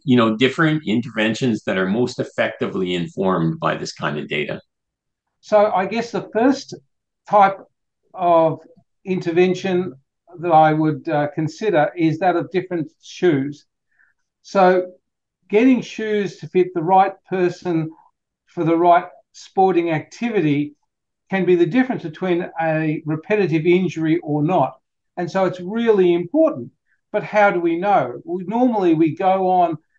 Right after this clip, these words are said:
Speaker 2: how the patient feels, perhaps put them on a treadmill, look at their cadence, but we really don't know where the, the forces are going in those shoes and how that's affecting foot function.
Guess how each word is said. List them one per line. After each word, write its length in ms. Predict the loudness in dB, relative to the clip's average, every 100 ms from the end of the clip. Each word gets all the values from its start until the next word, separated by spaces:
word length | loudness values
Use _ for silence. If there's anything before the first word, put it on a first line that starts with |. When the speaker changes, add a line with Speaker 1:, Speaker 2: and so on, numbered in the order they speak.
| -8
Speaker 2:
how 100 | -6
the 120 | -6
patient 460 | -2 -2 -2 -8 -12 -10
feels, 680 | -4 4 6 6 2 -4 _ _ _ _
perhaps 400 | -10 -2 -2 -2 -4
put 140 | -2
them 140 | 0 2
on 100 | 2
a 80 | 0
treadmill, 480 | -2 -2 0 0
look 200 | 0 -2
at 100 | -6
their 200 | -4 -4
cadence, 760 | -4 -2 0 2 0 -2 -12 _ _ _ _ _ -6
but 120 | 0
we 120 | 2
really 240 | 6 6 6
don't 240 | 4 2
know 160 | 2 2
where 180 | 2
the, 120 | 0 -4 _ -8
the 100 | -8
forces 580 | -6 2 4 4 0 -2
are 60 |
going 500 | 0 2 2 2 -2
in 220 | -2 -2 0
those 260 | -2 -2
shoes 600 | -6 -4 0 2 0 -4 _ -12
and 140 | -8
how 160 | -2 0
that's 240 | -2 -4
affecting 500 | -10 -4 -4 -2 -4
foot 220 | -2 -6 0
function. 480 | 0 0 -2 -14